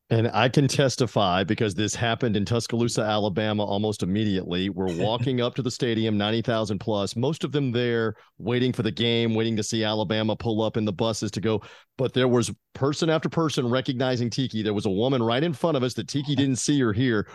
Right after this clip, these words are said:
Speaker 1: who completely flipped out. "That's Tiki Barber. That's Tiki Barber," who walked right by you. Um, a-, and, and so I said to her, "Do you wanna meet him?" "Do I wanna meet him?" "Yeah, I wanna meet him."
Speaker 2: Yeah.
Speaker 1: And so they all came and took a picture.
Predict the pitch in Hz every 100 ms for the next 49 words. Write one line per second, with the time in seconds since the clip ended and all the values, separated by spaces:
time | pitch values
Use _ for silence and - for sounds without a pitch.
0 | - 143 135 113 165 143 - 147 - 127
1 | 95 139 - 151 117 139 185 127 82 -
2 | - 160 - 147 - 147 185 202 117 107
3 | 117 127 120 - - - 127 143 143 160
4 | 180 120 110 - - _ - 117 117 110
5 | 110 113 131 123 123 127 127 - 131 123
6 | 135 120 127 147 120 120 95 98 90 95
7 | 113 131 156 123 127 131 214 233 349 247
8 | 277 269 339 311 240 180 151 131 120 123
9 | 135 120 120 120 123 135 151 139 127 147
10 | 127 - 127 - 139